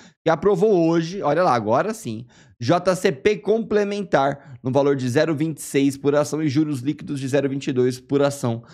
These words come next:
resultando no montante total de dois ponto um nove nove bilhão, no caso, né? Não sei porque eles colocam pra complicar a vida do, do comunicador, né? A ser distribuído líquido de impostos que será pago até trinta de quatro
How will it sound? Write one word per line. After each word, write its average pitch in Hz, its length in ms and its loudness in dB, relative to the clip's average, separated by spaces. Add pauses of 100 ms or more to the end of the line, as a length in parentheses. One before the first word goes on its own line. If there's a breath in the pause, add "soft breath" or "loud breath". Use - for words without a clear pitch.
(220 loud breath)
resultando 156 380 -2
no 160 160 0
montante 165 500 -2
total 131 520 -2 (180 loud breath)
de 123 60 -4
dois 143 240 0
ponto 139 340 -2
um 139 320 -2 (160)
nove 131 340 0
nove 120 480 0 (140)
bilhão, 120 560 0
no 120 100 -4
caso, 87 320 -4
né? 92 60 -8
Não 98 80 -6
sei - 140 -4
porque - 140 -4
eles - 120 -4
colocam 113 300 0
pra 113 100 -2
complicar 127 440 -2
a 113 60 -2
vida 127 160 -2
do, 120 400 0 (400 loud breath)
do 120 120 -2
comunicador, 139 720 0
né? 95 100 -10
A 107 60 -12
ser 131 180 -8
distribuído 139 480 -2
líquido 139 380 -4
de 127 120 -8
impostos 123 540 -2
que - 180 -6
será 135 300 0
pago 113 380 0
até 127 180 -6
trinta 135 420 -4
de 131 140 -6
quatro 104 480 -2